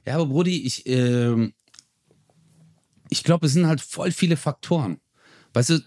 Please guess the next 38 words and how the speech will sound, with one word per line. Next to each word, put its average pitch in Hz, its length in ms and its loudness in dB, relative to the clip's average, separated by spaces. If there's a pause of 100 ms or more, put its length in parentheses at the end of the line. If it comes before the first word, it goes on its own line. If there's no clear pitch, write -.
du 120 220 -2
merkst 175 260 4
ja 160 120 4
selber 170 300 2
im 131 200 4
Leben, 147 480 0
wenn 110 380 0 (300)
alles 151 360 0
so 135 100 2
läuft, 135 440 2
wie 123 100 2
du 123 80 4
es 117 80 -2
dir 110 140 -4
vorstellst, 151 800 -2 (120)
bist 120 140 -2
du - 20 2
einfach 135 200 -2
voll 131 220 0
happy. 117 440 -4 (640)
Und 120 80 2
dann 160 80 4
gibt's 170 180 -2
immer 190 220 0
wieder 180 200 2
so 156 140 0
Situationen, 151 720 -2
keine 147 300 -4
Ahnung, 143 400 0 (560)
zum 127 140 2
Beispiel, 139 360 0 (840)
kommen 135 220 2
wir 135 60 4
nochmal 135 240 2
zurück 120 260 0
auf 117 120 -2
den 113 140 4
Drucker. 156 460 2